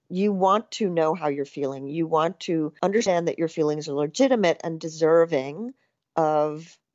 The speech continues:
recognition, especially in girls and women, this quality of anger, which is so often dismissed or trivialized and minimized, right? And so I think it's possible to say,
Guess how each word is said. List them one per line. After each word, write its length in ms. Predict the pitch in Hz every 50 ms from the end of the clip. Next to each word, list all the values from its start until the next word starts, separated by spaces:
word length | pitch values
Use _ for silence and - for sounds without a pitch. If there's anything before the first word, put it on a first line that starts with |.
| _ _ _ -
recognition, 720 | 175 160 151 - 190 202 262 349 415 - - 117 - - -
especially 840 | - 214 - - - - 240 277 - - - 175 151 147 151 156 - _ _ _ _ _ -
in 220 | 175 165 160 165 160
girls 380 | - 170 156 156 151 156 160
and 160 | 156 147 143 143
women, 380 | 139 139 160 175 220 254 269 _ - - _ _ -
this 160 | - 180 -
quality 440 | - - 170 151 147 151 156 147 143
of 80 | 135 - -
anger, 320 | 147 139 139 147 147 139 135
which 200 | 143 143 143 -
is 80 | 147
so 320 | - - - 143 139 131 - -
often 500 | 151 143 139 - 160 143 143 135 135 143 -
dismissed 480 | - 139 - - - 151 147 - -
or 100 | 139 135
trivialized 720 | 131 - 160 139 151 139 139 139 131 127 131 127 131 -
and 100 | 139 139
minimized, 560 | 135 127 135 131 127 92 76 78 85 - - -
right? 240 | 147 156 185 202 - _ - - - - - - - -
And 180 | 214 220 220
so 420 | - - 240 226 220 220 226 226 - _ _ _ _ _ _ -
I 120 | 240 285
think 240 | - - 415 480 480
it's 140 | 427 - -
possible 760 | _ - - 185 170 - - 262 233 269 269 285 302 - _
to 580 | - - - 214 196 185 185 180 175 170 156 - _ _ -
say, 840 | - - - - - - 214 180 175 165 156 156 156 156 156 -